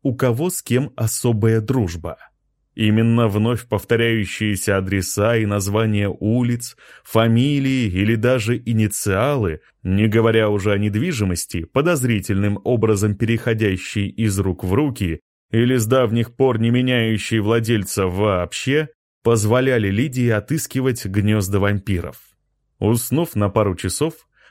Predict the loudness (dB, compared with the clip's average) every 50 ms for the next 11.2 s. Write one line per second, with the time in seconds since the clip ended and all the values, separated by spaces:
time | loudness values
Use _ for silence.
0 | _ 2 2 2 2 2 0 -2 -2 -2 -4 -2 0 2 2 2 2 2 0 -2
1 | -2 -2 -4 -2 0 0 0 2 2 2 2 2 2 0 0 0 -2 0 0 2
2 | 2 2 2 2 2 2 2 2 2 2 2 0 0 -2 -4 -2 -2 -2 -2 -2
3 | -2 0 0 2 2 0 0 0 0 0 0 2 2 2 0 -2 -8 -14 -20 _
4 | _ _ _ -20 -20 -20 _ _ 2 2 4 4 2 0 0 0 0 2 2 2
5 | 2 2 2 2 2 2 2 2 0 0 -2 -2 -4 -2 0 2 2 2 2 2
6 | 0 0 0 0 0 0 0 2 2 0 0 -2 -4 -8 -16 -20 _ -4 -4 -2
7 | 0 0 2 2 4 4 2 2 0 0 0 2 2 2 2 2 2 0 0 0
8 | 0 0 0 -2 -2 -2 -4 -4 -6 -8 -8 -4 -2 -2 -2 -2 -2 -2 -2 0
9 | 0 0 0 0 0 -2 -4 -4 -2 0 0 2 2 2 0 0 0 -2 -4 -8
10 | -8 -4 -2 0 2 2 2 2 2 0 -2 -4 -6 -6 -4 -4 -2 -2 -2 -2
11 | -4 -6 -10